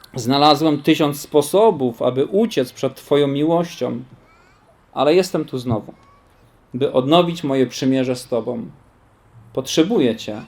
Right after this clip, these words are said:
Wybaw mnie ponownie. Panie, weź mnie w swoje odkupieńcze ramiona. Jak dobrze powrócić do Niego, gdy się pogubiliśmy.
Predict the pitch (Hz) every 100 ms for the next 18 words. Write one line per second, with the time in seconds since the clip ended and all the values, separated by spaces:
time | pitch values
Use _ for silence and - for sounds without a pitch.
0 | _ _ _ _ _ _ _ 247 226 160
1 | 139 127 131 123 120 117 117 110 113 _
2 | _ _ _ _ _ 165 175 156 196 220
3 | 202 190 185 - 180 170 - 156 - 156
4 | 196 196 190 151 151 - _ 127 123 110
5 | 104 104 107 - _ _ _ - - _
6 | _ _ _ _ _ _ _ - 131 233
7 | 247 254 240 226 233 226 190 208 220 202
8 | 190 185 190 202 180 170 170 180 156 120
9 | - 117 -